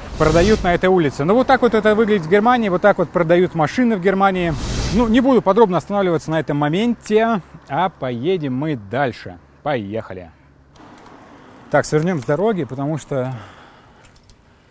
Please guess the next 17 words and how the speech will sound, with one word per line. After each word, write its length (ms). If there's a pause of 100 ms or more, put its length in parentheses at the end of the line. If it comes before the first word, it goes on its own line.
(260)
дальше 360
нужно 260
ехать 420 (220)
вот 180
здесь. 440 (680)
Пошли 280
уже 180
большие 420
поля, 340
это 200
означает, 580
что 680
мы 200
находимся 560
на 100
границе 400
города. 360